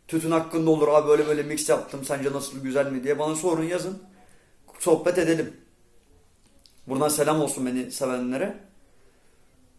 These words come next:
Ben de onları seviyorum zaten. Yani konuşabiliriz, yönlendirme sağlarım. Yeter ki Instagram'da takip edin. Abone olun. Abone olmadan izlemeyin. Abone olun mutlaka. Seksen üçlük seksen bire düşmüşüz.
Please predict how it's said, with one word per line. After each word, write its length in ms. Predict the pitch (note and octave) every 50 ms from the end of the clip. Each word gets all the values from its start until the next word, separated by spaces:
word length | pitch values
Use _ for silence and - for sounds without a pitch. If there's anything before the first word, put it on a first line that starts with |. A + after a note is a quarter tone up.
| - - -
Ben 140 | C3 C3+ C3+
de 40 | C3+
onları 240 | C3+ C3 C3+ C3
seviyorum 420 | - - C3+ A#2+ A#2 A2+ A2 A2 A2
zaten. 360 | A2+ A#2 A2+ - D#3 - - - - _ _ _ _ _ _ - _ _ _ _ _ _ _ _ _ _ _ _ _ _ _ _ _ _ _ _ _ _ _ _ _ -
Yani 300 | C3+ C#3 C#3+ D#3+ E3+ E3 D3
konuşabiliriz, 720 | D#3+ E3 E3 D#3+ F#3+ F#3 - G3 F#3+ E3+ - - - -
yönlendirme 540 | C#3 C#3 D3 D3 D3+ D#3 D#3+ D#3+ D#3 D#3 E3+
sağlarım. 400 | E3 - D#3 D3+ D#3+ E3 D#3 A#2 - - - _ _ - - - - - _ _ _ _ _ _ _ - - - - _ -
Yeter 360 | D3+ D3 D3 - C#3 C3+ C3+
ki 60 | D#3+
Instagram'da 420 | D#3+ D3+ - C#3+ C#3 C#3 D3 D#3+ D#3
takip 280 | - C#3 B2+ B2 A#2
edin. 240 | B2 B2+ E3 F3 - -
Abone 340 | - C#3 D3 D3 E3 F3 F#3+
olun. 460 | F#3 F#3 F#3 F3 E3 D#3+ D#3+ D#3 - - - -
Abone 340 | - - C#3+ D3+ D#3+ E3 E3+
olmadan 420 | F3 E3+ E3+ E3+ E3+ E3 E3+ E3
izlemeyin. 600 | E3 D#3+ D3+ - D#3+ E3 E3 D3+ C#3 C#3 C3+ C3+ - -
Abone 320 | - B2+ C#3+ D3 D#3 D#3+ D#3+
olun 320 | D#3 D#3+ E3 E3 E3 D#3+
mutlaka. 560 | D3 C3+ - - C#3+ C3+ C3+ C3 B2+ B2 A#2+ -
Seksen 360 | - - D3+ D3 C3+ - D#3+
üçlük 300 | E3 E3+ E3 - D#3+ D#3+
seksen 440 | D#3 - D3 C#3 - - D#3 D3+ D3+
bire 160 | D3+ E3 E3
düşmüşüz. 600 | D#3+ D3+ D3+ C#3+ C3+ A#2+ A#2 B2+ B2 - - -